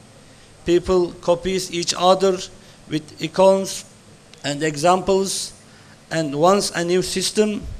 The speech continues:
idea or technology is presented and used in one society,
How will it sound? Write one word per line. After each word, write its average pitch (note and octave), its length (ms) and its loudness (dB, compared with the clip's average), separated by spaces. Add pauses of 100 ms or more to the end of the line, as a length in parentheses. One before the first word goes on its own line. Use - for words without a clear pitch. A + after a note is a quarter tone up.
idea F3+ 320 6
or F3 140 6
technology F3+ 760 -2 (540)
is E3 220 -2
presented F3+ 760 2
and E3 220 -4
used F#3 420 0
in E3 200 -4
one E3+ 180 4
society, F#3+ 760 -2